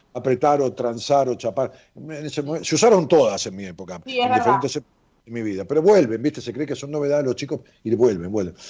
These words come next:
Speaker 1: Entonces, este, "Tenés razón", le digo, ¿no? Me acuerdo que prendí un cigarrillo. Me, me, mirá, me acuerdo que puse el pie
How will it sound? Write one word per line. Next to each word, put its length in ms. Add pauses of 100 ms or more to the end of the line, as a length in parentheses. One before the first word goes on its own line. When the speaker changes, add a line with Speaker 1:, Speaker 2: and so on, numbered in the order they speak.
(140)
Speaker 1:
Entonces, 480
este, 320 (2250)
"Tenés 200
razón", 340
le 80
digo, 260
¿no? 240 (200)
Me 120
acuerdo 220
que 120
prendí 240
un 80
cigarrillo. 600
Me, 120
me, 200
mirá, 260
me 140
acuerdo 520 (360)
que 100
puse 480
el 180
pie 480